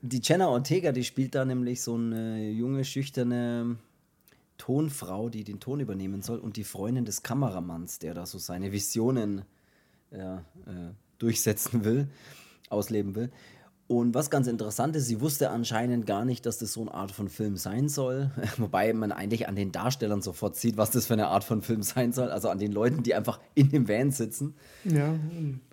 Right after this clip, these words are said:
Speaker 1: Sie hat's aber anscheinend nicht gewusst und dachte sich, "Ey, und das kann man doch nicht machen eigentlich." Aber naja, egal, sie macht halt einfach mit und hält halt die Tonangel, dass da, dass das alles passt. Und eben Jenna Ortega relativ be-, bekannt gerade und relativ berühmt eben gerade für diese Rolle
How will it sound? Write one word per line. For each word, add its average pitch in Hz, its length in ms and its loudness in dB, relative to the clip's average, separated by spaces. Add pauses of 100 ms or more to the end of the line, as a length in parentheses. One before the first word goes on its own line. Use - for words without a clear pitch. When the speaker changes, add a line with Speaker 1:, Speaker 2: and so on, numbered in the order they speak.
(120)
Speaker 1:
Sie - 280 4
hat's 131 140 4
aber 113 120 2
anscheinend 110 480 0
nicht 120 260 -2
gewusst 113 360 -2
und 104 100 -6
dachte 101 240 -6
sich, 95 240 -8
"Ey, 104 240 -4
und 92 140 -8
das 87 100 -12
kann 98 140 -8
man 95 80 -6
doch 90 80 -8
nicht 87 120 -6
machen 110 280 -8
eigentlich." 95 380 -6
Aber 92 120 -6
naja, 90 300 -4
egal, 90 400 -6
sie 92 80 -8
macht 92 240 -8
halt 87 80 -6
einfach 90 220 -8
mit 101 180 -4
und 85 120 -8
hält 92 200 -4
halt 92 100 -4
die 90 80 -8
Tonangel, 92 540 -6
dass 82 180 -8
da, 82 220 -8
dass 82 160 -12
das 82 140 -10
alles 73 200 -10
passt. - 380 -12 (880)
Und 85 160 -8
eben 95 320 -4
Jenna 113 200 2
Ortega 104 520 2
relativ 101 500 -2 (260)
be-, 98 200 0
bekannt 127 600 -2
gerade 98 520 -4
und 87 80 -8
relativ 95 340 -6
berühmt 107 500 2
eben 101 220 -4
gerade 92 240 -6
für - 160 -10
diese 92 240 -6
Rolle 87 440 -6